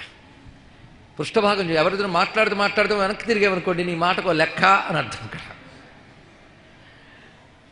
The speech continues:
అలాగా పృష్ఠభాగం మనం దక్షిణం వైపు చూపిస్తాం ఉత్తరం వైపు తిరిగితే. పృష్ఠభాగం దక్షిణం వైపు చూపించామంటే అర్థం ఏమిటి? దక్షిణ దిశకి అధిపతి ఎవరు? దక్షిణం వైపు యముడు ఉంటాడు.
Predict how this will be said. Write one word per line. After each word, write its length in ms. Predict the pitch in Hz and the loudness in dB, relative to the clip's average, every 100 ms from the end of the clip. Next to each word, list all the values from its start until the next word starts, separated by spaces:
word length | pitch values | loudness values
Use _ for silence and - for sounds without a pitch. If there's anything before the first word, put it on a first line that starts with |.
| - | -4
అలాగా 340 | 160 202 180 180 | 0 2 2 2
పృష్ఠభాగం 720 | - 196 - 247 240 220 208 | -2 -2 2 4 4 4 2
మనం 220 | 202 208 | 0 2
దక్షిణం 360 | 175 - 233 214 | 0 2 0 2
వైపు 240 | 202 - | 0 0
చూపిస్తాం 360 | 156 131 - 113 - - - - - | -6 -6 -8 -8 -10 -20 -20 -20 -10
ఉత్తరం 300 | 147 220 208 | -2 0 2
వైపు 200 | 175 135 | 0 0
తిరిగితే. 380 | 147 120 - - - - - - - | -2 -2 -6 -12 -16 -20 -20 -14 -10
పృష్ఠభాగం 560 | 160 - 214 226 220 180 | -4 -2 2 2 2 0
దక్షిణం 320 | - 214 214 | -2 -4 -2
వైపు 240 | 196 170 | -2 -2
చూపించామంటే 380 | 196 180 208 214 | -4 -2 0 0
అర్థం 260 | 120 143 139 | 0 -2 -2
ఏమిటి? 400 | 113 151 127 - - - - | -4 -4 -6 -10 -18 -16 -4
దక్షిణ 360 | 165 - 269 | -2 0 0
దిశకి 320 | 233 214 240 180 | 0 -2 0 2
అధిపతి 340 | 180 196 170 | 2 2 0
ఎవరు? 420 | 135 123 151 120 - - - | 0 0 -2 -4 -10 -18 -6
దక్షిణం 420 | - - 240 247 233 | -2 0 0 2 4
వైపు 200 | 226 220 | 4 4
యముడు 240 | 190 196 | 4 2
ఉంటాడు. 300 | 160 135 | 0 -2